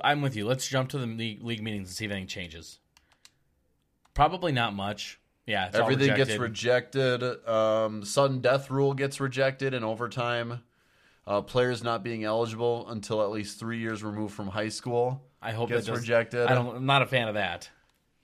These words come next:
Speaker 2: All right. Uh, league realignment, we're good. The lotto, I don't think this really matters for us either.
Speaker 1: We did not make any trades.
Speaker 2: No.
Speaker 1: Um, and we were obviously a pretty good team.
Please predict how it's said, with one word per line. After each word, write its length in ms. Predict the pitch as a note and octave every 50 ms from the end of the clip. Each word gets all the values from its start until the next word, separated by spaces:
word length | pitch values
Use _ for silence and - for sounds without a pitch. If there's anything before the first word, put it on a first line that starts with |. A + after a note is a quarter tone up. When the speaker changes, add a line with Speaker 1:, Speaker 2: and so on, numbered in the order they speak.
| _ _ _ - - _ -
Speaker 2:
All 160 | G2+ G2+ G2+ G2+
right. 420 | G2+ G#2 G#2+ G#2+ G2+ G2 G2+ - -
Uh, 240 | G2+ G2+ G2+ G#2 G#2
league 240 | G#2+ A2 A#2 G#2+ G#2
realignment, 520 | A2 G#2+ G#2 G2+ A2+ A#2+ A#2+ A#2+ A#2+ A#2
we're 140 | A#2 A#2 A2+
good. 540 | G2+ A2 A#2 A#2 A#2 A2+ A2+ A2+ A2+ A2+ A2 - _ _ _ _
The 100 | - A2
lotto, 560 | G#2+ G#2 G#2 G#2+ G2+ G#2 A2 A2+ G#2+ G2 F#2+ F#2
I 120 | G2 G2+
don't 200 | G#2 A#2 A#2+ B2
think 180 | - C3 A#2+ G2
this 220 | A#2+ A#2+ A2 -
really 200 | A#2+ A#2 A2 A2
matters 400 | G#2 G#2 G#2+ G#2 G#2+ G#2+ G#2+ G#2 G#2
for 240 | - - G#2 G2+ G2+
us 240 | F#2+ F#2+ - - -
either. 80 | C3 B2+
Speaker 1:
We 80 | C3 C3+
did 180 | C3+ B2+ A2+
not 240 | A#2 B2 B2 B2 A#2
make 180 | B2 B2 A#2+ A2+
any 120 | A#2 A#2 A2
trades. 720 | - - G#2+ G#2 G2+ G2+ G2 F#2+ G2 - - - - - _ _ _
Speaker 2:
No. 120 | - A2+ A2+
Speaker 1:
Um, 460 | A2+ G2+ G2 F#2+ F#2+ F#2+ F#2 F#2+ - -
and 140 | - G#2+ G#2+
we 80 | A2
were 160 | G#2+ G#2+ G#2 G2+
obviously 400 | F#2 A2 G#2 G#2 G2+ - A2 G2+
a 40 |
pretty 200 | F#2+ - G#2+ G2+
good 140 | F#2 G2 F#2 -
team. 380 | - G2 F#2 F#2 F#2 F#2 F#2+